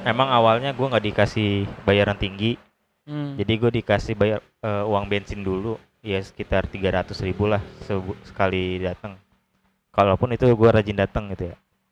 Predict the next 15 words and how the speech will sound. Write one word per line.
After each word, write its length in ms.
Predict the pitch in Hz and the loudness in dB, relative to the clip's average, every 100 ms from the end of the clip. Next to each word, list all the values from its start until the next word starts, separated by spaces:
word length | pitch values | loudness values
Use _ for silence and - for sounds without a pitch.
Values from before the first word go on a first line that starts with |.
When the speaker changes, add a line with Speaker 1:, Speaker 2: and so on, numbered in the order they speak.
| _ | _
Speaker 1:
Karena 200 | - 104 | -8 -6
hitungannya 480 | 110 107 101 101 110 113 - _ _ _ _ _ _ _ _ _ | -6 -6 -6 -4 -4 -6 -10 _ _ _ _ _ _ _ _ _
per, 160 | - 104 101 101 101 98 101 - _ _ _ _ | -2 0 -2 -6 -6 -6 -8 -12 _ _ _ _
seharusnya 480 | - 104 101 110 123 | -2 2 2 2 0
lima 200 | 113 107 | 0 0
hari 220 | 104 101 | 2 2
gua 220 | 107 117 95 | 2 2 2
datang 220 | 113 98 95 | -2 -10 -12
gitu. 140 | - - - - _ _ - _ _ - | -16 -20 -20 -20 _ _ -20 _ _ -4
Speaker 2:
Iya. 260 | 147 139 - | 0 0 -2
Speaker 1:
Terus 160 | - - | -10 -4
akhirnya 360 | 113 104 117 135 - _ _ _ _ _ | -2 0 0 -2 -6 _ _ _ _ _
di, 300 | _ 110 107 110 - _ _ | _ -2 0 0 -4 _ _
dari 220 | - 98 | 2 2
situ 400 | 110 104 - 160 | 4 2 4 4